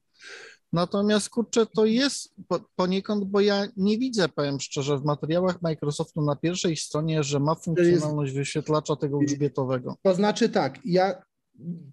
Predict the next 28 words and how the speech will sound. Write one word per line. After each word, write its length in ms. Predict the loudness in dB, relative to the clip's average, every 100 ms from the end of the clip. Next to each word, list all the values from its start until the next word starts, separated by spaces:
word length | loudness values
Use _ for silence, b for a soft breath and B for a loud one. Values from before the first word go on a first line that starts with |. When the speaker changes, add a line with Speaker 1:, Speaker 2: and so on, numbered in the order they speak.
| 0
Speaker 2:
już 180 | 2 2
próbuję 440 | 2 2 4 4
wam 160 | 4 4
wyjaśnić, 520 | 4 2 -2 -4 -4
o 80 | -2
co 140 | 0
chodzi. 300 | 0 0 -2
Speaker 1:
Zadziwiające 540 | -6 -2 2 2 4 4
Speaker 2:
Prawdopodobnie 540 | 2 2 2 2 2 -4
Speaker 1:
zupełnie. 320 | -8 -8 -8 -12 -16 _
Speaker 2:
na 220 | 0 2 2
tyle, 360 | 4 4 4
na 180 | 2 4
ile 340 | 6 6 4
obejrzałem 640 | 2 2 4 4 2 2 0
zdjęcia 500 | 0 0 2 0 -2
urządzenia, 720 | 0 -2 -2 -4 -2 -2 -2 -6 B B B B
po 140 | 2 4
prostu 420 | 4 4 4 2
tam 360 | 4 2 2 0 -6
w 100 | -2
grzbiecie 840 | 0 0 4 4 4 4 4 2 -10 _
prześwieca 960 | -2 2 2 -2 2 2 4 2 0 -8 0
wąski 480 | 2 2 2 0
fragment 520 | 2 0 2 2 2 2
jednego 420 | 2 2 0 0
z 80 | 0
tych 180 | -8